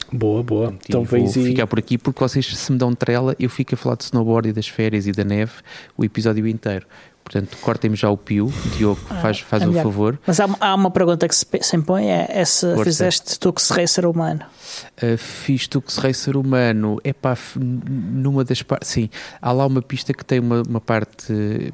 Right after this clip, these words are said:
Speaker 2: eu gosto bastante, a pista chama-se Record, eu fiquei, fiz algumas fotografias ao pé da Record, o nome é sugestivo e quer dizer exatamente isso, aquilo é mesmo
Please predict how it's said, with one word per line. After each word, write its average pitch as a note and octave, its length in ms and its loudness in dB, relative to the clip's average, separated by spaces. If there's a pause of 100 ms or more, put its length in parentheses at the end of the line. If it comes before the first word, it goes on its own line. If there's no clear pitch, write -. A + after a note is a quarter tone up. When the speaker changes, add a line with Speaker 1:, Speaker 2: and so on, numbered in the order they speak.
(120)
Speaker 2:
eu A#2 140 0
gosto A#2 200 0
bastante, A2+ 360 -4
a - 20 -4
pista - 220 -6
chama-se C3 260 -4
Record, A2+ 420 0 (140)
eu A2+ 80 0
fiquei, A#2+ 380 -2
fiz A#2+ 180 -2
algumas A#2 240 0
fotografias A2 460 -2
ao G#2 60 0
pé G#2 120 -2
da G#2 80 0
Record, G#2+ 460 -2 (400)
o C3+ 100 0
nome C3+ 160 4
é A#2+ 40 2
sugestivo - 600 -2
e G#2+ 80 -4
quer - 160 0
dizer G#2 160 0
exatamente G2+ 540 0
isso, - 140 -4
aquilo - 200 -4
é G2 60 0
mesmo G2 280 -2